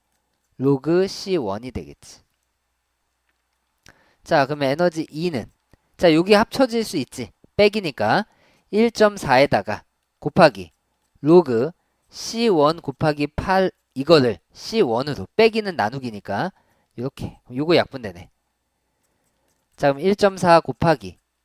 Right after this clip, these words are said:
로그 <clears throat> 밑이 지금 십이야. 팔은 이의 세제곱. 삼은 앞으로 튀어나가면 삼, 사, 십이. 삼 일은 삼. 사점이 곱하기 로그 이가 되겠네.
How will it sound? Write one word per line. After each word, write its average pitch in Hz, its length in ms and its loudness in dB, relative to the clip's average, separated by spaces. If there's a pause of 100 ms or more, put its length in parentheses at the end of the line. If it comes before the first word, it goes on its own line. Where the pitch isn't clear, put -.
(220)
로그 139 520 2 (340)
<clears throat> - 640 -18
밑이 180 640 -2
지금 151 220 -10
십이야. 175 520 0 (140)
팔은 160 380 0 (260)
이의 180 320 4
세제곱. 175 440 -10 (1160)
삼은 233 420 -2
앞으로 185 300 -2
튀어나가면 127 640 -2 (580)
삼, 208 240 -10
사, 196 180 2
십이. 143 420 -8 (640)
삼 202 240 -6
일은 180 200 -4
삼. 120 200 -6 (240)
사점이 156 800 -2
곱하기 143 720 -2 (120)
로그 123 600 -2
이가 123 280 -6
되겠네. 82 300 -14